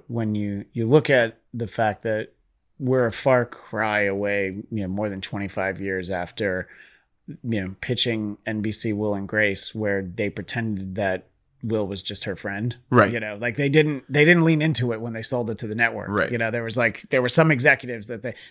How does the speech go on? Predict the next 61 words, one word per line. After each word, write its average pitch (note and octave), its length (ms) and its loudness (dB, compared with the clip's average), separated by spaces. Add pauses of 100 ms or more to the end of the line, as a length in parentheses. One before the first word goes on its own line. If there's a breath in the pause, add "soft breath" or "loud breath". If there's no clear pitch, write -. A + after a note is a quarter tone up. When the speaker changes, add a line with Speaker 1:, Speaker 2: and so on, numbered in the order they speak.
Speaker 1:
that C#3+ 160 4
knew, D#3+ 340 4 (300 loud breath)
and D#3 100 0
then D#3+ 80 6
others D#3 240 6
were D#3+ 80 2
like, D#3 160 0
"Yeah, F4+ 180 4
so D#4+ 120 -2
they're D#4+ 100 0
just, - 300 -4
they're G3+ 100 2
just F#3+ 220 -2
friends." C3+ 400 2
And, C#3+ 120 -4
you C#3+ 60 -4
know, B2 220 -4 (360)
"Oh, C#4+ 180 10
okay, A3+ 340 4 (280)
that's B3+ 140 -4
fine." F3 220 2 (380 loud breath)
Yeah. G3+ 160 6
And, F3 100 2
and D#3+ 200 2
Sean F#3 240 8
Hayes D3+ 340 4
was, C3 180 -4
like, B2 220 -2
the B2+ 100 -2
over A2 160 -6
the A2+ 80 -12
top F#3+ 280 2
one. A#2 160 2
Speaker 2:
Yeah, G2 200 0
yeah. F#2+ 100 -8
Speaker 1:
But, E3 140 4
like, D#3+ 260 6 (380 soft breath)
they're D#3+ 140 -2
like, B2+ 200 0
"Well, G2 180 -16
I F#2 40 -18
mean, F#2+ 100 -12
look B2 140 -6
at F2 80 -12
Will, B2 260 -4
obviously." G2+ 460 -8
So, F3 420 8
you - 80 4
know, C#3+ 260 6
I D#3 120 6
think F#3+ 240 2
that, D3+ 320 6 (920)
I D3+ 120 4
guess D#3+ 200 4
when D#3+ 120 2
you C3 60 0
compare, - 640 -8
you G#2 160 -8
know, F#2 340 -10
I G2+ 40 -10
mean, F#2+ 320 -10